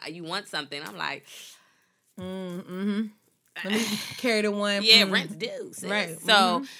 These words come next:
Speaker 1: I mean, it's all, you know, it's just different for everybody.
Speaker 2: I think that's different than, like, say, when I was in high school, I had a friend whose mom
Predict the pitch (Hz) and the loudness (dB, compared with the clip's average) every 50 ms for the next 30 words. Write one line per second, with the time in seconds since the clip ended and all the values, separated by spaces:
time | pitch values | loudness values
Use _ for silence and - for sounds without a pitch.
0 | - - - - - 254 277 269 262 262 294 453 427 - 311 240 220 214 - - | -20 -16 -6 0 0 2 2 2 0 -2 -4 -4 -4 -2 0 0 0 0 0 -2
1 | 147 233 214 180 160 156 170 202 - - 392 - - 226 202 175 165 151 - 147 | -2 -2 0 0 0 -2 -4 -8 -8 -8 -6 -4 -4 -6 -4 -2 -4 -4 -4 -6
2 | 139 - - 156 113 120 131 135 269 320 339 403 370 330 226 226 226 240 277 - | -12 -8 -6 -2 -2 -2 0 4 4 4 4 2 -2 -4 -2 0 0 0 -2 -4
3 | - - 220 214 - - 208 202 175 196 185 180 175 170 175 180 180 170 - - | -8 -10 -10 -10 -8 -10 -10 -10 -8 -8 -8 -8 -8 -10 -12 -14 -16 -16 -12 -10
4 | 202 202 208 - 202 208 208 240 359 403 311 233 208 202 185 202 214 - - 233 | -10 -10 -10 -8 -8 -6 -6 -6 -6 -8 -6 -6 -4 -4 -4 -4 -6 -8 -10 -10
5 | 233 233 233 240 - _ - 214 247 269 254 214 214 214 208 185 185 185 190 202 | -8 -6 -6 -8 -8 _ -8 -6 -6 -4 -4 -6 -6 -6 -8 -8 -8 -6 -6 -8
6 | 190 175 170 165 160 170 170 165 160 160 | -8 -8 -10 -10 -8 -8 -6 -6 -8 -8